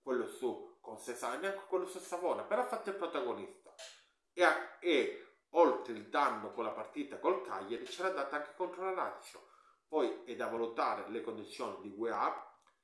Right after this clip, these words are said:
ha questi problemi alla caviglia, era partito molto bene, poi troppi infortuni in questi inizi, prima muscolare, ora problemi alla caviglia, lo hanno rallentato. Milik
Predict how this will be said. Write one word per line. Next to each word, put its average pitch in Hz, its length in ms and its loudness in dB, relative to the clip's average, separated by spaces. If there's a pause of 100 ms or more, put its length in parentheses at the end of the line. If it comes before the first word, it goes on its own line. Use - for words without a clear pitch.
(340)
ha 113 160 -2
questi 127 260 -4
problemi 110 500 0 (120)
alla 117 240 0
caviglia, 117 600 -6 (520)
era 135 220 0
partito 131 280 -6
molto 123 400 -2
bene, 107 240 -4
poi 117 560 -6
troppi 131 360 0
infortuni 117 500 -6
in 101 100 -12
questi 123 320 -4
inizi, - 420 -10
prima 143 180 -4
muscolare, 131 580 -4
ora 123 140 2
problemi 113 360 -6
alla 131 140 -4
caviglia, 117 440 -4 (380)
lo 131 140 2
hanno 123 180 2
rallentato. 107 760 -8
Milik 123 520 0